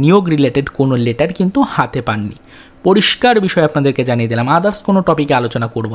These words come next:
না, শুধুমাত্র মেন টপিক তুলে এনে মেন টপিকের ওপরে প্রশ্নটাকে, আহ, সঠিকভাবে বিশ্লেষণ করে উত্তরটা আপনাদের কাছে পৌঁছে দিচ্ছি। যে প্রশ্নটা আপনারা করেছেন, আমার কোন জেলা, আমার জেলার কী খবর,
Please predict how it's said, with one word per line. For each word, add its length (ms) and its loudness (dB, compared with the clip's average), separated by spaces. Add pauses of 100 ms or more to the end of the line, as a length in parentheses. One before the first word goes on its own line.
না, 40 -8 (120)
শুধুমাত্র 420 0 (160)
মেন 140 2 (100)
টপিক 240 -2 (200)
তুলে 220 4
এনে 120 -2 (420)
মেন 200 2
টপিকের 340 0
ওপরে 200 0 (100)
প্রশ্নটাকে, 640 0
আহ, 500 -4
সঠিকভাবে 460 0 (360)
বিশ্লেষণ 500 0
করে 140 2 (260)
উত্তরটা 460 -2
আপনাদের 300 -2
কাছে 220 -6
পৌঁছে 260 -4
দিচ্ছি। 260 -6 (680)
যে 160 6
প্রশ্নটা 400 2
আপনারা 280 -2
করেছেন, 280 -2 (220)
আমার 180 2 (120)
কোন 120 2 (100)
জেলা, 180 0 (240)
আমার 240 2
জেলার 280 2
কী 80 -6 (120)
খবর, 220 -8